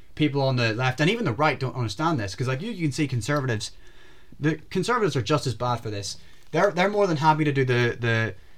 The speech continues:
Ben Shapiro uses logic and reason to shut down a stupid moron. But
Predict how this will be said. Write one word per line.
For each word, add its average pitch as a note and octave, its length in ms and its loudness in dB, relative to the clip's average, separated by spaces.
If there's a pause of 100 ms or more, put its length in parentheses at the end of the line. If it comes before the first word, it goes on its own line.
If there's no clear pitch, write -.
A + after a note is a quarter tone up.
(160)
Ben C#3 220 4
Shapiro C3 500 2
uses A#2+ 360 0
logic B2 340 0
and A#2 120 0
reason A#2+ 300 0
to A2 60 -2
shut A#2+ 300 -2
down A#2+ 160 -2
a A2+ 40 -4
stupid A#2+ 400 -6
moron. A#2+ 540 -2
But C#3+ 300 2